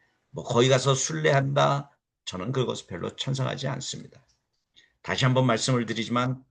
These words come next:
오늘 내 안에 계시는 그리스도, 메시아, 구원자를 찾아서 정말 하나님께 경배하는 삶이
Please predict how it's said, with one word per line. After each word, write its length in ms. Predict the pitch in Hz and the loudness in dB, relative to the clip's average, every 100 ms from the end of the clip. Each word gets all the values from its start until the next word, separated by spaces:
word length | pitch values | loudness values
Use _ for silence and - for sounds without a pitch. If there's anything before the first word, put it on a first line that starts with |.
| - | 0
오늘 360 | 131 147 151 | 6 6 6
내 200 | 131 135 | 6 6
안에 280 | 147 160 165 | 6 2 0
계시는 640 | 156 151 160 156 - 151 - _ _ | 0 -2 -2 -2 -2 -4 -8 _ _
그리스도, 560 | 117 117 - - 95 _ _ _ - | -6 -4 -4 -8 -14 _ _ _ -12
메시아, 680 | 98 110 131 - 143 - - _ _ | 0 4 6 6 2 0 -10 _ _
구원자를 1120 | 120 143 165 151 139 131 120 127 160 151 143 | 4 6 6 4 4 4 2 0 0 -2 -6
찾아서 680 | - - 185 156 160 156 143 _ _ _ _ _ | -6 -2 0 2 2 0 -4 _ _ _ _ _
정말 340 | - 87 98 104 | -12 -6 -4 -2
하나님께 440 | 113 147 147 160 147 | 2 2 2 0 0
경배하는 520 | 135 139 139 131 127 | 2 4 2 2 -2
삶이 680 | 117 120 117 117 117 117 | -2 -2 0 0 -2 -6